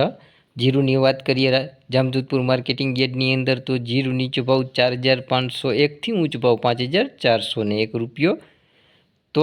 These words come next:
આ હતા આપણે રાજકોટ અને જામજોધપુર માર્કેટિંગ યાર્ડના બજાર ભાવ.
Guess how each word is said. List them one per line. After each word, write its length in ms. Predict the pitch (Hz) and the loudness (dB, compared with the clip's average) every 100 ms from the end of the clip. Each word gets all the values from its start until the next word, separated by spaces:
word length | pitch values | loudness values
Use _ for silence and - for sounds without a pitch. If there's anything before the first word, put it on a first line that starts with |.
| 165 | 6
આ 120 | 180 | 4
હતા 160 | 185 185 | 4 2
આપણે 200 | 190 196 | 4 4
રાજકોટ 460 | 156 131 - 175 180 | 6 4 2 0 2
અને 120 | 147 117 | 0 2
જામજોધપુર 480 | 123 120 123 123 170 | 2 2 -2 0 0
માર્કેટિંગ 480 | 214 139 110 123 160 214 | 2 0 0 -2 -2 0
યાર્ડના 320 | 131 107 110 107 | 0 0 0 0
બજાર 360 | 104 107 104 | 0 0 0
ભાવ. 220 | 104 113 | 2 0